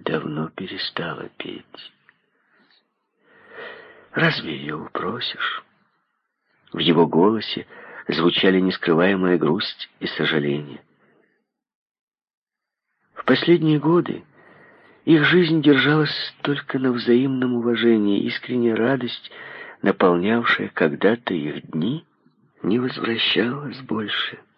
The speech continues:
Холодный ком залег у них в груди. А любовь, любовь жила только в обычных внешних проявлениях, которые не переходили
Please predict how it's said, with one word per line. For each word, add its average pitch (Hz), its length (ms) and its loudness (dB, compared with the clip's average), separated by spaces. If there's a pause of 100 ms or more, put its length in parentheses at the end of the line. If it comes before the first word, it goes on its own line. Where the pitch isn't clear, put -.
(480)
Холодный 107 720 4
ком 95 600 2 (260)
залег 76 500 -4 (180)
у 80 100 -6
них 76 280 -2
в 64 100 -10
груди. 76 480 -4 (800)
А - 180 -4
любовь, 123 540 -6 (1300)
любовь 180 460 2
жила 147 480 0 (500)
только 165 280 4
в 156 60 4
обычных 165 640 2
внешних 127 640 0
проявлениях, 110 800 2 (540)
которые 143 480 4
не 131 140 6
переходили 135 760 2